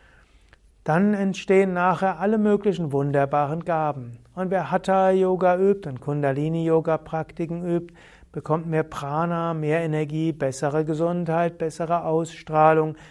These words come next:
bestimmte außergewöhnliche Fähigkeiten. Das sind all diese Kostbarkeiten, die dort entstehen. Dann kann aber auch Gift entstehen. Und Gift können innere Reinigungserfahrungen sein.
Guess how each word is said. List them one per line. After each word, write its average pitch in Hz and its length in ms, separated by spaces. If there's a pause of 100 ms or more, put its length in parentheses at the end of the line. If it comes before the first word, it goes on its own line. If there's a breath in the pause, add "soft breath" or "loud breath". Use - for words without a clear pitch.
(200 loud breath)
bestimmte 202 500
außergewöhnliche 156 1080
Fähigkeiten. 147 1040
Das 175 180
sind 208 100
all 139 200
diese 147 220
Kostbarkeiten, 151 1080
die 151 100
dort 156 200
entstehen. 147 680 (1600 soft breath)
Dann 185 600
kann 185 180
aber 180 260
auch 190 220
Gift 226 380
entstehen. 131 720 (240)
Und 165 160
Gift 190 320
können 160 220
innere 135 480
Reinigungserfahrungen 180 1400
sein. 185 420